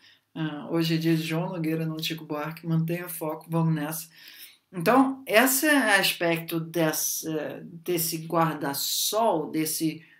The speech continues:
protetor, et cetera e tal, seria pra que todos os reis, et cetera, quando se mexessem, eles se mexessem abrigados da chuva,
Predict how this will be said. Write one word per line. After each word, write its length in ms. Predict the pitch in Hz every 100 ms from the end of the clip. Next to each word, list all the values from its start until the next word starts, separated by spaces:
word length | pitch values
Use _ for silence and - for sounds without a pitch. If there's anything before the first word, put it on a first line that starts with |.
| _
protetor, 880 | - 165 165 156 - - 202 196 170
et 180 | 151 147
cetera 360 | - 156 147 151
e 80 | 151
tal, 260 | 185 196 - _
seria 400 | - 190 190 220
pra 220 | 226 214 208
que 140 | -
todos 580 | - 208 233 277 247 220
os 180 | 208 160
reis, 380 | 151 165 165
et 160 | 143 143
cetera, 520 | - 156 156 160 156
quando 220 | 156 160
se 100 | 160
mexessem, 640 | 160 165 160 160 160 165 170 - - -
eles 180 | 170 170
se 120 | 196
mexessem 960 | 196 190 170 165 170 180 185 214 214 - _ _
abrigados 720 | 170 165 180 165 156 151 147
da 160 | 165 156
chuva, 640 | 151 - 196 226 247 349